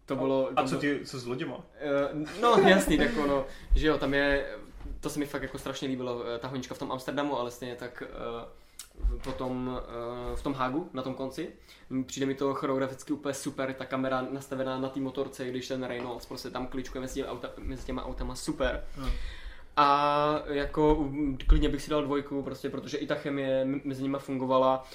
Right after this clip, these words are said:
Speaker 1: Jasně, ten Reynolds má trochu nevděčnou roli,
Speaker 2: Mhm.
Speaker 1: mi přijde, prostě,
Speaker 2: No,
Speaker 1: protože
Speaker 2: jako
Speaker 1: on
Speaker 2: Jackson
Speaker 1: je,
Speaker 2: to táhne bez,
Speaker 1: on je,
Speaker 2: bez debat,
Speaker 1: no,
Speaker 2: no.
Speaker 1: no, on je takovej, mm, prostě má být takovej ten slušňáček a to prostě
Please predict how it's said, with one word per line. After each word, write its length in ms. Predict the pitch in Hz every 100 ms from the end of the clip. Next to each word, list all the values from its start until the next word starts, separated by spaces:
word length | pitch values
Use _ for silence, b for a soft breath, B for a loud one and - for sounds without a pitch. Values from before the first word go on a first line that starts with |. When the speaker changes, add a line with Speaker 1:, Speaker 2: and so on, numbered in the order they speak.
| -
Speaker 1:
Jasně, 220 | 147 151
ten 300 | 151 143 147 147 151
Reynolds 440 | 139 143 151 147
má 140 | 143
trochu 300 | 139 139 156
nevděčnou 680 | 143 139 139 139 131 165 160
roli, 240 | 135 120 127
Speaker 2:
Mhm. 280 | 143 151 156
Speaker 1:
mi 60 |
přijde, 360 | 151 135 127 123
prostě, 280 | 123 - 131
Speaker 2:
No, 60 |
Speaker 1:
protože 260 | 151 160 139
Speaker 2:
jako 0 |
Speaker 1:
on 80 | 143
Speaker 2:
Jackson 180 | 135 135
Speaker 1:
je, 60 |
Speaker 2:
to 60 | 127
táhne 320 | 120 120 120
bez, 200 | 120 135
Speaker 1:
on 60 | 135
je, 60 | 139
Speaker 2:
bez 80 |
debat, 120 | 135 139
Speaker 1:
no, 160 | 135
Speaker 2:
no. 160 | 131 127
Speaker 1:
no, 80 | 127
on 140 | 147
je 60 | 139
takovej, 680 | 135 - 139 147 147 143 117 113
mm, 140 | 123 131 B B B B -
prostě 200 | 135 147
má 80 | 135
být 140 | 139
takovej 240 | 139 131 135
ten 120 | 160
slušňáček 800 | 135 123 131 123 123 135 131 127
a 220 | 117 123
to 180 | 120 -
prostě 320 | 120 - 127